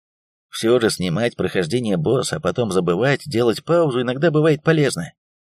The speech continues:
Но контакты для связи и данные паспортов тоже записали, на случай уточнения или дополнения показаний. Мне, откровенно говоря, мурыжить голову ради двух идиотов и одного наивного игрока не хотелось.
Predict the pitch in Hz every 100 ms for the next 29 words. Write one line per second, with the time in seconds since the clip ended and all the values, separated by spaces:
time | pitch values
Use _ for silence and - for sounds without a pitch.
0 | _ - 107 104 104 92 82 120 - 101
1 | 87 92 - 69 123 156 87 80 78 117
2 | 101 90 82 78 92 - 202 - - 165
3 | 165 160 107 131 117 - 73 76 151 _
4 | _ _ - 120 - 113 101 98 87 92
5 | - 101 202 160 196 190 156 107 87 71
6 | 101 156 90 - 90 - 76 104 104 73
7 | _ _ _ _ _ _ _ 110 110 156
8 | 185 - 147 151 156 131 120 139 165 135
9 | 123 156 151 120 92 143 160 139 131 131
10 | 120 95 110 151 117 92 117 165 131 80
11 | - 104 117 120 110 117 107 110 104 104
12 | 101 95 101 107 143 113 - 107 92 101
13 | - - -